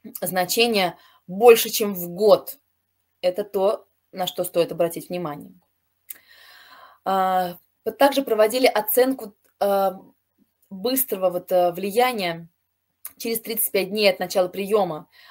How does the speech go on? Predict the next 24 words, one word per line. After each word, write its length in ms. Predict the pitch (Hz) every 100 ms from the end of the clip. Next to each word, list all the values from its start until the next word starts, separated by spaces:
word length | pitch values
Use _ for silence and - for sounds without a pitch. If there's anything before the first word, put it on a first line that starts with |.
| -
Отмечали 720 | 185 220 220 262 220 196 165 -
уменьшение 640 | 190 208 214 262 254 220
основных 440 | 196 208 190 220 -
параметров, 760 | 196 196 208 190 180 180 - _ - - - -
а, 140 | 175
сердца, 440 | - 208 208 208 202
которые 300 | 185 185 180
влияют 360 | 180 185 185
на 80 | 180
гемодинамику, 1000 | 175 180 170 180 180 165 156 165 160 - _
К 140 | - 196
Д 160 | 190 190
Р, 140 | 233
К 120 | 226 202
С 140 | -
Р, 340 | 180 202 233 - _ - -
уменьшение 520 | 202 208 - 240 208
левого 260 | 202 208 202
предсердия, 680 | 202 190 - 196 202 196 175
улучшение 400 | 185 185 214 208
систолической 500 | - 190 180 - 180
функции 360 | 190 190 -
левого 280 | 175 175 170
желудочка. 640 | 180 185 156 - - -